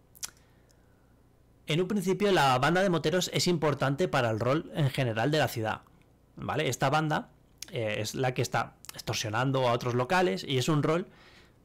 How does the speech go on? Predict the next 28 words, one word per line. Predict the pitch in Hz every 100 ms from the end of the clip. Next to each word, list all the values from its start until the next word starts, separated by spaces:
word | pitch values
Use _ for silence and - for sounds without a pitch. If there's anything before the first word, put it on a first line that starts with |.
| _ _ _ _ _ _ _ -
que | -
han | 127 127
aprobado | 139 143 151 175 214 294 - -
para | 135 107
que | 123
hagan, | 120 113 - _ _ _ _ _ _ - - -
¿vale? | 147 120 107 175
O | 147
sea, | 113
no | 113 110 135
la | 139
están | 143 143
haciendo | 131 143 143
por, | 151 127
simplemente | 131 135 131
porque | 131 123
les | 113
dé | 117
la | 120
gana | 123 143
y | 143
ya | 101
está, | -
sino | 147 117 101
porque | 123 113
la | 104 107
han |
aprobado. | 127 123 101 82